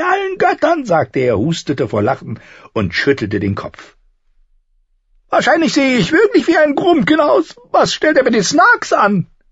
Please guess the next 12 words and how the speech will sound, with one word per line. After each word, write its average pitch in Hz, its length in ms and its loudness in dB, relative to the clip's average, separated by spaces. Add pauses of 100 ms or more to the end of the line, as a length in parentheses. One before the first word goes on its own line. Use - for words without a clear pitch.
(580)
„Fragt 110 340 0
lieber 104 240 0
nicht.“ - 440 -6 (960)
Jon 95 480 -2 (680)
hob 87 140 -4
den 85 240 -2
Weinschlauch 90 480 -2
auf 98 280 -4
und 85 160 -2
reichte 92 300 -6
ihn 92 140 -6
Tyrion. - 540 -10